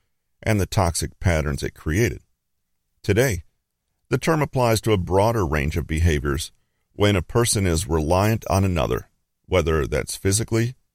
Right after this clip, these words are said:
emotionally, mentally, or even spiritually.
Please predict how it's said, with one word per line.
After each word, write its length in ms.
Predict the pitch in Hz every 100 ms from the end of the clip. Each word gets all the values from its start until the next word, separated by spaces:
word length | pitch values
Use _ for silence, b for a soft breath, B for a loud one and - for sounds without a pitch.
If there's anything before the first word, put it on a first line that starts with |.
| _ _
emotionally, 760 | 101 98 113 120 - 78 76 - _ _ -
mentally, 480 | 95 110 - 82 80
or 220 | 87 90 -
even 260 | 110 - 214
spiritually. 680 | - - 113 - 65 -